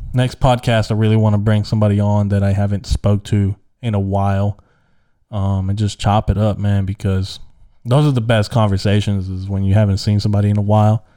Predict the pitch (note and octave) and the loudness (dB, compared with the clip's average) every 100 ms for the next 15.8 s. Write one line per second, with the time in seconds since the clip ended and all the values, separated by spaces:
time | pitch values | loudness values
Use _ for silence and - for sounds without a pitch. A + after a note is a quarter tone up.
0 | _ _ _ - G#2 F#2 - A2 - G2 | _ _ _ -4 -2 0 2 2 4 2
1 | G2 G#2+ B2 _ _ _ _ _ _ _ | 4 2 0 _ _ _ _ _ _ _
2 | _ _ _ _ _ _ B2 A2+ A2 G#2+ | _ _ _ _ _ _ -4 0 0 0
3 | G#2 G2+ G2+ - _ _ _ _ _ _ | 0 -2 -4 -10 _ _ _ _ _ _
4 | _ _ _ _ _ _ _ _ _ _ | _ _ _ _ _ _ _ _ _ _
5 | _ _ A2+ A#2 B2+ G#2 - - A2 A2+ | _ _ 2 4 4 0 -4 -2 2 4
6 | A2 G#2+ G2+ - G#2 A2 A2+ - - G#2+ | 2 0 -2 -2 2 2 0 -2 -2 0
7 | G#2+ G#2+ G#2+ G#2 - G#2+ G2+ - G2 G#2+ | 0 0 0 -2 -2 -2 -2 -4 -4 0
8 | G#2+ G#2+ G#2 - - - A2 G#2 G#2+ G2+ | 2 2 0 -2 -14 -6 -2 2 2 2
9 | F#2+ - G#2 G2+ G2+ - G#2 G2+ G2+ G2 | 0 0 2 2 -2 -4 -2 2 2 0
10 | G2 F#2+ F#2 F2+ - _ _ _ _ B2 | 0 -2 -2 -6 -12 _ _ _ _ -2
11 | G2 G2 F#2 F#2 F2+ F#2 - - _ _ | 0 0 0 -2 -2 -4 -8 -14 _ _
12 | _ _ _ _ _ _ _ _ _ _ | _ _ _ _ _ _ _ _ _ _
13 | _ _ _ _ _ _ _ _ _ _ | _ _ _ _ _ _ _ _ _ _
14 | - G#2 F#2+ - - - G2+ G2+ G2 F#2 | -8 -4 -4 -6 -6 2 4 4 4 0
15 | G2+ - F#2+ F#2+ F#2 F2 F2+ | -4 -6 -2 0 0 -2 -6